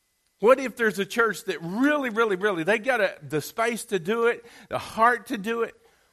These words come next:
Instead of us saying, "Well, we gotta compete with them, we gotta do everything they're doing, so we're gonna do that too."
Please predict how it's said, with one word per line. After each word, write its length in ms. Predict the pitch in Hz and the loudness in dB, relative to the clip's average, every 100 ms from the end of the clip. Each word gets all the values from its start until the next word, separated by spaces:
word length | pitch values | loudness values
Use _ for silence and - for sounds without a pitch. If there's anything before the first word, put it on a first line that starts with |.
| - | -6
Instead 360 | 202 - 269 254 | -6 -4 0 2
of 120 | 214 | 4
us 160 | 240 - | 2 4
saying, 220 | 254 226 | 2 4
"Well, 120 | 202 | 4
we 140 | 269 339 | 4 4
gotta 200 | 330 269 | 4 4
compete 480 | 254 226 349 339 | 2 2 0 0
with 160 | 233 226 | -2 -2
them, 220 | 240 208 | 0 0
we 120 | 285 | 0
gotta 220 | 330 302 214 | 2 0 2
do 220 | 302 294 | 4 8
everything 420 | 311 311 320 311 | 8 6 -2 -2
they're 160 | 294 294 | -6 -2
doing, 380 | 262 320 285 | 0 2 0
so 160 | 202 214 | 0 -2
we're 160 | 247 302 | -2 0
gonna 200 | 294 269 | 0 0
do 220 | 294 302 | 0 4
that 300 | 294 285 202 | 4 4 -2
too." 460 | 302 302 269 151 | 0 0 -2 -8